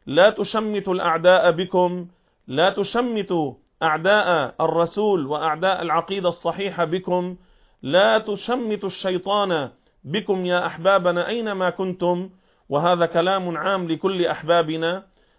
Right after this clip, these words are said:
لأننا إن تفرقنا وخالفنا وكنا تاركين للأمر بالمعروف والنهي عن المنكر، بذلك يشمت الأعداء،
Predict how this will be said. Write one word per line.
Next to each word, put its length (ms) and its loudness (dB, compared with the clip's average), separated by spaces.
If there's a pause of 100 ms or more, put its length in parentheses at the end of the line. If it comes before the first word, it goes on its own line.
(100)
لأننا 640 -2
إن 160 -4
تفرقنا 880 2 (460)
وخالفنا 920 2 (300)
وكنا 760 0 (240)
تاركين 560 0
للأمر 500 -2
بالمعروف 640 -2
والنهي 380 -4
عن 160 -4
المنكر، 640 -2 (400)
بذلك 920 -2 (380)
يشمت 520 -2
الأعداء، 720 0